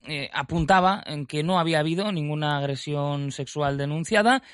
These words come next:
y apuntaba que esos siete detenidos, bueno, pues se trata de una persona detenida por robo con violencia, cuatro por hurtos,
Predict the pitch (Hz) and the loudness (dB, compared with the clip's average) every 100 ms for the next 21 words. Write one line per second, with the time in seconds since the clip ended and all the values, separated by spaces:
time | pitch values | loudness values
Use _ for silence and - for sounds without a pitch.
0 | - _ _ 180 190 196 175 156 175 160 | -20 _ _ -4 2 4 4 2 -4 0
1 | 175 180 165 165 - 165 - 170 156 160 | 2 0 -2 -6 -4 -6 -4 -6 -4 -4
2 | 156 151 160 175 180 202 175 156 131 139 | -2 -2 -4 -2 -2 -4 -6 -8 -10 -10
3 | 151 147 151 143 139 160 147 - - _ | -6 -4 -2 -2 -4 -2 -2 -2 -14 _
4 | - 123 156 151 147 147 147 143 151 165 | -10 -2 2 2 2 2 2 0 -2 -2
5 | 202 208 196 185 165 160 156 156 156 185 | 0 0 0 2 0 0 -2 -2 0 0
6 | 185 | -2